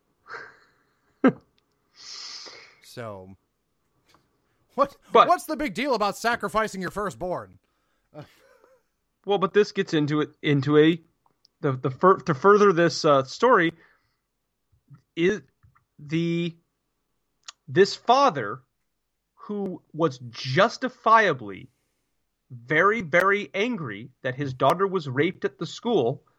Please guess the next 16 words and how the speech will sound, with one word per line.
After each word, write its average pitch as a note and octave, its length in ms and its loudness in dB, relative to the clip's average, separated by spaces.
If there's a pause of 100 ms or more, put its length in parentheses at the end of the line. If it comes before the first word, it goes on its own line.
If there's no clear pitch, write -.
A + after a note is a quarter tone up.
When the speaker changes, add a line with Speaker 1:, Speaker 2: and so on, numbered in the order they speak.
(380)
Speaker 1:
and E3 160 4
that D#3+ 120 2
the D#3 80 -8
school A3+ 360 -4
then G3+ 180 0
tried G3 300 2
to D3+ 60 -6
cover A3+ 520 0
it A3+ 100 2
up C#4 300 4 (720)
for D4 220 0
the D4+ 120 -4
benefit G#3 840 -4 (180)
of G3 160 0
the F#3 80 -6
rapist. A3 680 -4